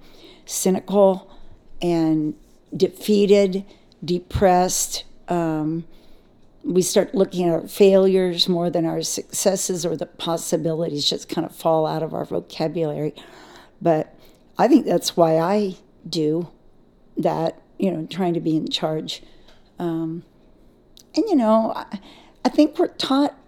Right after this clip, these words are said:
from the, the very, very beginning, what do parents do? Teach children to feed themselves. Teach children to get a drink.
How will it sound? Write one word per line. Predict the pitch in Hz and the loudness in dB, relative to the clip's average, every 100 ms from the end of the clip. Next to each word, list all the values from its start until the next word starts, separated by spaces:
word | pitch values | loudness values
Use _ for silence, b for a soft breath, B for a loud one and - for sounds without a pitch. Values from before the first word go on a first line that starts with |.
| - | -10
from | - 247 233 226 226 214 - _ _ _ - | -2 2 4 4 2 0 -6 _ _ _ -12
the, | 202 233 | 0 2
the | 226 214 | 2 -2
very, | 202 277 311 277 | 2 2 2 0
very | 226 269 247 | 0 0 0
beginning, | 185 180 170 254 320 180 156 - | -2 -6 -2 0 2 2 0 0
what | 220 | 0
do | 269 | -2
parents | - 247 240 226 - | -2 0 0 -2 -6
do? | - 220 151 143 b b b b b _ | 0 0 0 -4 b b b b b _
Teach | - - - | -8 -6 -4
children | - 185 196 | -2 -2 -2
to | 202 | -6
feed | - 240 233 | -6 -4 -4
themselves. | 180 - - 160 156 - - - b b b b _ | -4 -6 -6 -6 -6 -8 -10 -12 b b b b _
Teach | - 208 - - | -10 -8 -6 -2
children | - 185 185 175 | 0 0 -2 -2
to | 185 | -4
get | 190 180 185 | -4 -4 -2
a | |
drink. | 190 180 170 - - - | -4 -2 -2 -2 -8 -16